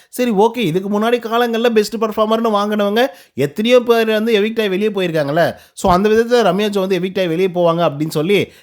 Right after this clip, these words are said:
எதிர்பார்த்துட்டு இருந்தோம். கடைசி ஆதிரியை உள்ள அனுப்பிச்சு வைல்டு கார்டு என்ட்ரி கொடுத்ததுனால no eviction அப்படின்ற மாதிரி ஒரு சில ரீசன்ஸ்னால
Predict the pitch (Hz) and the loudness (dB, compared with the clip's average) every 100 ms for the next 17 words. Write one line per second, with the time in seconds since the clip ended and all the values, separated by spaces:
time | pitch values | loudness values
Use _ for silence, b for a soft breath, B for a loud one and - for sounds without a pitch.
0 | B 135 214 190 165 143 123 120 175 220 | B 0 0 0 -4 -6 -8 -2 -2 -2
1 | b b _ 151 175 226 262 190 185 226 | b b _ -4 -4 0 2 4 2 2
2 | 226 202 170 202 196 175 175 220 123 b | 0 0 0 0 0 0 -4 -4 -4 b
3 | b - 147 226 233 214 196 180 180 180 | b -2 2 2 2 0 0 -2 -6 -8
4 | 175 170 151 190 185 117 B B 160 240 | -6 -4 -2 2 2 2 B B 2 4
5 | 240 208 202 196 175 165 170 170 202 196 | 4 2 -2 -4 -2 -4 -6 -4 -2 -4
6 | 156 135 160 147 196 214 196 165 147 160 | -6 -6 -4 -2 -2 -2 -2 -2 2 2